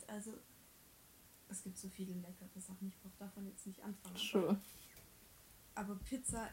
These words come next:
Speaker 1: immer, immer Pizza.
Speaker 2: Hm. Okay, lass es so stehen. Lea, was war dein größtes Abenteuer bis jetzt?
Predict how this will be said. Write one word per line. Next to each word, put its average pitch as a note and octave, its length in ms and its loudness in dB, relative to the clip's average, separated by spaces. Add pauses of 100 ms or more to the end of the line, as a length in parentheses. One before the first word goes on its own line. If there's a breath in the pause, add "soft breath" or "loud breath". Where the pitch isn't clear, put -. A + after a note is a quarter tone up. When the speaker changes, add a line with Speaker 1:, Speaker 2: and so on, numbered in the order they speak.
Speaker 1:
immer, G3+ 400 6
immer A#3 260 4
Pizza. - 420 -2 (960)
Speaker 2:
Hm. F#3 160 12 (400)
Okay, A3 340 8 (340)
lass G3 220 8
es - 100 -2
so F#3+ 100 6
stehen. F#3 340 6 (680 loud breath)
Lea, A#3 220 12
was A3+ 200 12
war A3 100 12
dein G#3 180 12
größtes A3 400 12
Abenteuer G3 500 12
bis - 180 4
jetzt? - 340 6